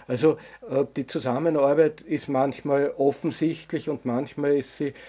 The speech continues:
nicht offensichtlich, weil man fragt sie ja nicht während einer Demonstration, „Du, äh, hast du, ähm, einen Taufschein?“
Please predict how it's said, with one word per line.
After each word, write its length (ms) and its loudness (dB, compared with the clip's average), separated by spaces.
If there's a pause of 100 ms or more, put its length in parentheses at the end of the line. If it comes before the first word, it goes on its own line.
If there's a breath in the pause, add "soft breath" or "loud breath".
(180 loud breath)
nicht 260 -2
offensichtlich, 800 -2
weil 140 4
man 160 -2
fragt 360 0
sie 100 0
ja 340 2
nicht 240 0 (320)
während 320 2
einer 160 0
Demonstration, 800 -2
„Du, 240 2 (320 loud breath)
äh, 280 2 (520)
hast 380 0
du, 260 2 (420 loud breath)
ähm, 460 4
einen 180 -2
Taufschein?“ 800 -6